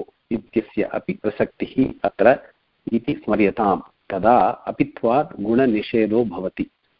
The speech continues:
आहत्य अजाद्यपित्सु सूत्रक्रमः एवं भवति। इको यणचि सार्वधातुकार्धधातुकयोः सार्वधातुकमपि ङिति च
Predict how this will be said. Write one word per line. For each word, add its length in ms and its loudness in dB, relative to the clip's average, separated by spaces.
आहत्य 520 2
अजाद्यपित्सु 1200 0
सूत्रक्रमः 840 -2
एवं 340 0
भवति। 420 -6
इको 300 2
यणचि 520 -4
सार्वधातुकार्धधातुकयोः 1900 0
सार्वधातुकमपि 1300 -2
ङिति 500 0
च 120 2